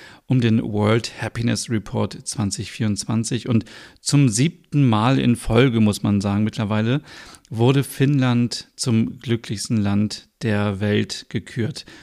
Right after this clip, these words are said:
Dänemark auf Platz zwei, Island auf Platz drei, äh, Schweden auf Platz vier und Norwegen auf Platz sieben. Und Deutschland, Deutschland auf Platz vierundzwanzig. Ja,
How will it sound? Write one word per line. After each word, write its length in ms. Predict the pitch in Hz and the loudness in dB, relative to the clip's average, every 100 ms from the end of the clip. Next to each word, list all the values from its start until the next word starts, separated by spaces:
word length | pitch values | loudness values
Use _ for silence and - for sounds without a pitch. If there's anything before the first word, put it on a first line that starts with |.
| - - | -6 2
Dänemark 400 | 143 127 113 123 | 4 4 2 -4
auf 140 | 120 | -6
Platz 240 | - - | -6 -6
zwei, 280 | - 117 123 | -4 -2 -2
Island 580 | 127 - 113 147 113 107 | -2 -6 -6 -2 -2 -2
auf 120 | 123 | -8
Platz 400 | - - - - - | -10 -8 -10 -12 -8
drei, 580 | - 110 104 113 143 165 - - - - - _ - - | -4 -2 2 2 2 0 -6 -16 -20 -20 -20 _ -12 -2
äh, 300 | 117 113 113 | 0 0 0
Schweden 360 | - 127 123 | 0 2 2
auf 100 | 117 | 0
Platz 240 | - 113 - | -4 -6 -4
vier 320 | 131 135 135 | -2 0 2
und 160 | 120 | 2
Norwegen 340 | 113 117 120 120 | 2 0 0 0
auf 220 | 117 - | -4 -6
Platz 260 | - 104 - | -6 -4 -2
sieben. 240 | 156 170 | 0 2
Und 240 | 180 131 | 2 4
Deutschland, 800 | 151 202 233 - 127 117 208 - - - - - - _ _ _ _ _ _ - | 4 4 4 2 4 4 2 0 -8 -20 -20 -20 -20 _ _ _ _ _ _ 2
Deutschland 600 | 185 202 175 160 165 - - - | 4 4 4 2 0 -6 -14 -8
auf 200 | 117 - | -8 -6
Platz 400 | - 98 - - - - | -6 -4 -6 -8 -16 -20
vierundzwanzig. 840 | - 123 143 - 98 110 110 92 - _ - | -4 0 0 -2 -4 -6 -8 -10 -14 _ -4
Ja, 220 | 101 87 | -2 -4